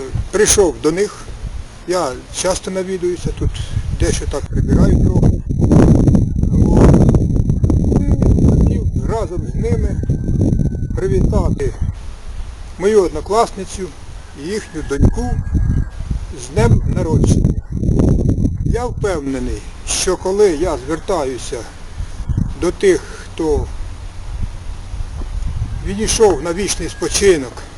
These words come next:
у зоряне царство духа предків рідних, вони чують мене і чують свою доньку,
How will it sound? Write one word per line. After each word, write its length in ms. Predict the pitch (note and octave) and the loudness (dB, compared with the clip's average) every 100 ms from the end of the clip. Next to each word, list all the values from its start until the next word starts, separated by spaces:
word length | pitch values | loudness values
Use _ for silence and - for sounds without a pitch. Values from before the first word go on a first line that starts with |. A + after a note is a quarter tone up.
| - | -12
у 60 | D3 | -4
зоряне 420 | D#3+ G3 E3+ D#3+ | 0 2 2 -2
царство 460 | - F3 C#3 - C3+ B2+ | -2 -2 -4 -4 -4 -2
духа 260 | F3 - C3 | -2 -2 -6
предків 460 | - A#3+ - A3+ G#3 | -2 -2 -2 -6 -4
рідних, 400 | G#3+ G3 F3+ E3+ - - - - - - - - | -2 -2 -4 -10 -12 -18 -18 -16 -8 -6 -6 -4
вони 280 | G3+ C#4 | 0 2
чують 600 | - - G#3 F#3+ D3+ C3+ D3 | 4 2 2 2 0 -4 -10
мене 280 | D#3 C#3+ B2 - - - - - - - - | -8 -8 -10 -14 -16 -18 -18 -16 -14 -12 -2
і 120 | F#3+ | 0
чують 460 | - C4 C#4+ B3+ - | 0 0 0 -2 -6
свою 340 | E3+ G3 - | -4 -2 2
доньку, 400 | - F#4+ - D4 | 4 6 6 4